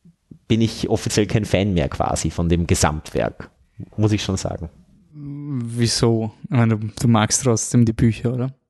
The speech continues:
Speaker 1: Ich mag die Bücher eins bis sechs sehr gerne, aber das ge-, aber Rowling und diese Leute erzwingen ja, dass wir das Ganze als Gesamtwerk betrachten. Also sie bestehen ja auf diese Verbindungen und wow, das ist alles Expansion of this Universe. Das Universe gefällt mir dann einfach nicht.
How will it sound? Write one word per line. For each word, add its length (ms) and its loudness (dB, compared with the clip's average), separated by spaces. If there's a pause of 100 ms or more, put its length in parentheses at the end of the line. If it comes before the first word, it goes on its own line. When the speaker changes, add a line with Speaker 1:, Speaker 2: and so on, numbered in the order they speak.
Speaker 1:
Ich 120 2
mag 400 0
die 60 -6
Bücher 300 -6
eins 160 -6
bis 200 -8
sechs 260 -2
sehr 320 -8
gerne, 520 -2
aber 180 -2
das 260 -2
ge-, 140 0
aber 320 2
Rowling 480 2
und 260 -4
diese 160 4
Leute 320 2
erzwingen 560 2
ja, 220 4
dass 200 0
wir 120 2
das 140 0
Ganze 340 0
als 160 -2
Gesamtwerk 560 -4
betrachten. 600 -6
Also 220 -4
sie 160 -4 (500)
bestehen 400 2
ja 100 4
auf 100 -2
diese 180 0
Verbindungen 720 0
und 240 -2
wow, 380 4
das 160 0
ist 140 -2
alles 420 0
Expansion 640 0
of 160 -6
this 220 -4
Universe. 560 0 (800)
Das 200 0
Universe 460 4
gefällt 320 -2
mir 80 0
dann 120 -2
einfach 260 -8
nicht. 320 -10